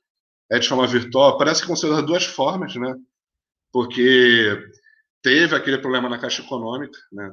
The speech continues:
também das pessoas chegaram a fazer protesto na porta da Caixa Econômica, e teve essa mobilização virtual, é, teve também a mobilização na Defensoria Pública da União, porque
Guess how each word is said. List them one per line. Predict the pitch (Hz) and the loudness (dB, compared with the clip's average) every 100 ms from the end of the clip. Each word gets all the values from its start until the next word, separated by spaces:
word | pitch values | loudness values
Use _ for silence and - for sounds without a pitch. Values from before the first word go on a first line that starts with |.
| 98 | -16
também | 95 98 92 | -10 -8 -8
das | 95 | -8
pessoas | - 92 - 101 95 | -8 -8 -4 -4 -2
chegaram | - 110 110 | -4 -4 -4
a | |
fazer | 107 - | -4 -4
protesto | 113 - 107 127 - | -4 -2 -2 -2 -6
na | 95 | -14
porta | - 95 101 | -8 -8 -8
da | |
Caixa | - 95 | -8 -8
Econômica, | - 107 101 113 131 151 151 _ _ - - - - - _ - | -6 -4 -2 -2 -2 -4 -8 _ _ -20 -20 -20 -20 -20 _ 0
e | 143 | 0
teve | 147 165 | 4 4
essa | 185 165 | 4 4
mobilização | 139 139 143 - 127 | 4 4 4 2 2
virtual, | 127 127 139 123 127 180 190 - - - - _ _ _ - | 0 0 0 4 4 2 -4 -14 -20 -16 -16 _ _ _ -2
é, | 127 123 | 2 4
teve | 120 180 185 | 4 4 6
também | 190 165 | 4 4
a | 151 | 4
mobilização | 147 147 143 135 147 135 123 - - | 4 4 2 0 2 4 2 -2 -8
na | 113 143 | 0 2
Defensoria | 175 170 147 151 135 | 2 2 0 -2 -2
Pública | - 127 127 127 117 | -2 0 0 0 -2
da | 120 | 0
União, | 120 117 117 147 - _ - | 0 0 -2 -4 -10 _ -20
porque | 104 - 110 107 101 95 | -18 -8 -4 0 0 -2